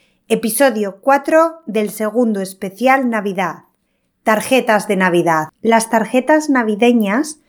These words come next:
son tarjetas que se usan para felicitar la Navidad.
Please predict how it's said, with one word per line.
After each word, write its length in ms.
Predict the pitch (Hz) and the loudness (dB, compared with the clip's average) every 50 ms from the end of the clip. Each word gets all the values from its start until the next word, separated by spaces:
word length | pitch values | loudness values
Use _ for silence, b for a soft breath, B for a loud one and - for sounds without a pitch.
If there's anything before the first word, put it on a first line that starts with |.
| _ _ _ | _ _ _
son 300 | - - - 285 302 302 | -10 -4 0 0 2 2
tarjetas 640 | 311 330 320 - - 269 254 254 - 294 330 359 - - - _ | 2 0 0 0 -4 -6 -6 -4 -4 -4 -4 -6 -8 -12 -16 _
que 160 | - 240 226 | -2 0 0
se 200 | 233 - 226 214 | 0 -4 -4 -2
usan 460 | 220 240 233 - - 262 254 262 247 | -2 -2 -2 0 0 0 0 0 -2
para 240 | - 220 208 202 196 | -2 -2 0 0 -2
felicitar 880 | 196 - - 208 190 190 190 185 - _ 202 190 - 226 226 226 220 214 | -6 -10 -12 -12 -8 -8 -10 -10 -10 _ -16 -6 -2 0 0 0 0 -2
la 160 | 214 202 196 | -6 -6 -6
Navidad. 600 | 185 180 175 175 175 175 165 180 165 143 - - | -6 -8 -8 -8 -10 -6 -6 -6 -6 -6 -10 -14